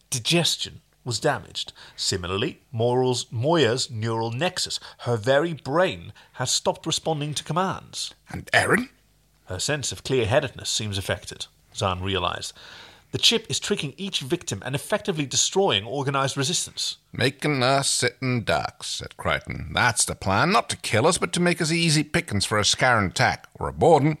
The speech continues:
Speaker 1: That is clever. This is such a Farscape solution to the problem
Speaker 2: Yes.
Speaker 1: of how to capture people. "Or the Scarran ships could be hallucinations,"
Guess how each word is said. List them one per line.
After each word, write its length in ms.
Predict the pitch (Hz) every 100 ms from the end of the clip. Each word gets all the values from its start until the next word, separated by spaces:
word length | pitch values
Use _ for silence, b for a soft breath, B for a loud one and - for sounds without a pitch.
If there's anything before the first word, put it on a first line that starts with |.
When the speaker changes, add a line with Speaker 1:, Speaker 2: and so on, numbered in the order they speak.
| _
Speaker 1:
That 220 | - - -
is 260 | 123 117
clever. 400 | - - - 139
This 220 | 139 143 208
is 100 | 196
such 200 | 247 311
a 80 |
Farscape 520 | - 214 226 - 214 -
solution 400 | 180 196 170 143
to 100 | 147
the 80 | 135
problem 280 | - 127 110
Speaker 2:
Yes. 180 | 139
Speaker 1:
of 60 | 120
how 100 | 139
to 80 | 151
capture 320 | 147 147 156
people. 360 | - 87 - - B B B B B B _ _ _ _ _ - -
"Or 580 | - 359 480 440 170 107
the 100 | 101
Scarran 460 | 107 - 147 135 113
ships 280 | - 143 - -
could 340 | - 269 170
be 160 | 156 135
hallucinations," 1120 | 135 135 123 143 196 - - - - -